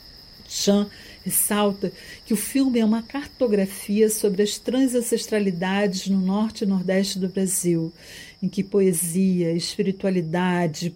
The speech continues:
política, educação, ativismo e cosmovisões afro-indígenas são fundamentos nos processos existenciais identitários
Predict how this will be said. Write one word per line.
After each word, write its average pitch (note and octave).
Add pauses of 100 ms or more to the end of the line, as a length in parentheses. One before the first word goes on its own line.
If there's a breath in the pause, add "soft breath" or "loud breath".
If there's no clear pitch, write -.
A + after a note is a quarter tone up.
política, G3
educação, G#3
ativismo A3 (320 loud breath)
e G#3
cosmovisões G#3+
afro-indígenas G#3+ (220 loud breath)
são -
fundamentos G#3+
nos E3+
processos F#3+
existenciais F#3
identitários F#3+